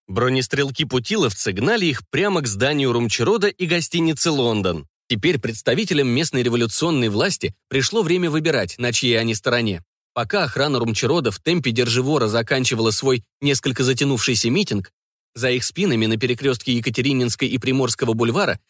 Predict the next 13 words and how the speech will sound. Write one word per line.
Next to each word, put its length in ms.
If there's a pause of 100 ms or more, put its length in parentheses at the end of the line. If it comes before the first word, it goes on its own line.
(140)
появилась 500
первая 340
Б 140
М 160
П. 220 (800)
Скользя 500
гусеницами 640
по 140
брусчатке 520
мостовой, 520
бронированная 680
машина 400
развернулась, 640